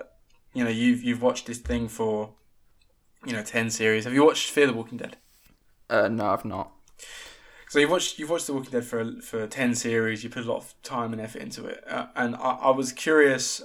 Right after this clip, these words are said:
Speaker 1: um, about wh-, how you felt. So, to, to give a bit of intro,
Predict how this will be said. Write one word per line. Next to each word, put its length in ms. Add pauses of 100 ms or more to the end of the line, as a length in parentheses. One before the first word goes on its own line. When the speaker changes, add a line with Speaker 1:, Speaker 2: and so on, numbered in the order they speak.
Speaker 1:
um, 640
about 480
wh-, 560
how 180
you 260
felt. 360
So, 200 (720)
to, 140
to 160
give 160
a 40
bit 80
of 40
intro, 520